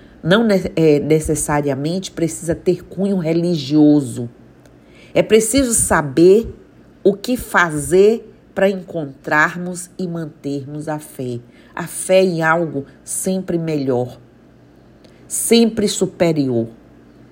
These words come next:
sempre aquela que, quando você pensa nela, você sozinho não é capaz, mas sabe que com ela você pode chegar lá.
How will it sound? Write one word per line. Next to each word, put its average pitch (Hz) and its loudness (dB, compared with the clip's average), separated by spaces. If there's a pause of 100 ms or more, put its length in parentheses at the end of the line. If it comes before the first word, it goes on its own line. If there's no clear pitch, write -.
sempre 233 0 (640)
aquela 226 4
que, 208 -2 (640)
quando 226 4
você 220 2
pensa 254 -2
nela, 185 2
você 180 -4
sozinho 170 -6
não 175 -4
é 170 -2
capaz, 147 -6 (220)
mas 175 -2
sabe 202 0
que 196 -8
com 175 -2
ela 165 2
você 165 -4
pode 143 -2
chegar 143 -4
lá. 120 -8